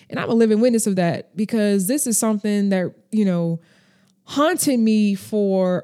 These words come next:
a very long time. Like, you want the end result, but you don't want to do what it requires to get there.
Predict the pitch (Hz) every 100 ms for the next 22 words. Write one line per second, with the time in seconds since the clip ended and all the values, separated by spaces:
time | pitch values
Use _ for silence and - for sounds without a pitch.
0 | - 202 196 170 165 233 247 233 202 190
1 | 185 190 196 175 160 165 - 196 185 208
2 | 196 233 302 320 226 214 226 220 196 185
3 | 208 202 190 202 - 214 190 202 190 190
4 | 190 185 196 185 180 165 156 - 180 180
5 | 175 - 170 160 202 175 - 165 143